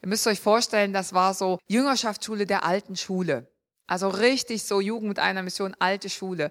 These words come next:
Ein Haus in Mecklenburg-Vorpommern auf dem Dorf. Es gab einen, einen großen Raum und dann gab's Schlafräume. Die Schlafräume waren so, es waren,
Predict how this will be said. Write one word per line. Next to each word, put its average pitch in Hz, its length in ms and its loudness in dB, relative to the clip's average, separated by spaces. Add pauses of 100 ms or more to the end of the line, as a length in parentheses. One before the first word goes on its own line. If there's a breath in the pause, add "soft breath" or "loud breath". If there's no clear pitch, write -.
Ein 175 260 -2
Haus - 340 2
in 196 200 -2
Mecklenburg-Vorpommern 220 1200 2
auf - 220 -2
dem 180 160 -6
Dorf. 247 480 4 (280)
Es - 80 -14
gab 202 240 4
einen, 180 320 2
einen 165 280 -2
großen 233 580 -2 (180)
Raum 233 640 4
und 214 300 0
dann 202 160 4
gab's 175 240 2
Schlafräume. 233 680 4
Die 190 80 -4
Schlafräume 208 720 4
waren 185 180 2
so, 208 140 2
es 214 160 -2
waren, 180 340 2